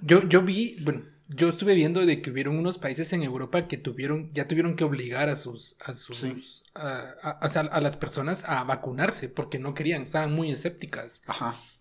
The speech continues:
Speaker 1: Eran algunos países de Europa Central, eh, que estaban como muy renuentes a,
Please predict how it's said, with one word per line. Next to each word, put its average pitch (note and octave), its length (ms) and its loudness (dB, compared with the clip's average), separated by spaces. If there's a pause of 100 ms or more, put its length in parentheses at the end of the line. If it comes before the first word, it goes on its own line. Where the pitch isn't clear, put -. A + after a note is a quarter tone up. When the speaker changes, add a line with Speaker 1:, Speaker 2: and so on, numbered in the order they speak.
Speaker 1:
Eran D#3+ 300 4
algunos D3 360 2
países D3 300 0
de D3 60 4
Europa C3+ 300 2
Central, D3 500 0 (420)
eh, C3+ 420 2
que D3 60 -2
estaban D#3+ 320 4
como D#3 220 4
muy D3+ 720 2
renuentes C#3+ 680 2
a, C3 120 -4